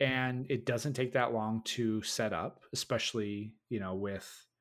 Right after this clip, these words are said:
my file or with other frameworks that are now out there. A chart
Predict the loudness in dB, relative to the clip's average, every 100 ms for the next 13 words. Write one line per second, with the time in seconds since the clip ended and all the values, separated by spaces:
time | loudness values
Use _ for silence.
0 | _ -2 4 4 6 6 6 6 4 2
1 | 0 -2 0 0 -2 -4 -4 -2 -2 0
2 | -2 -4 -4 -4 -2 -4 -6 -6 -4 -4
3 | -6 -6 -4 -4 -4 -6 -8 -6 -4 -2
4 | -4 -8 -6 -2 2 2 0 -6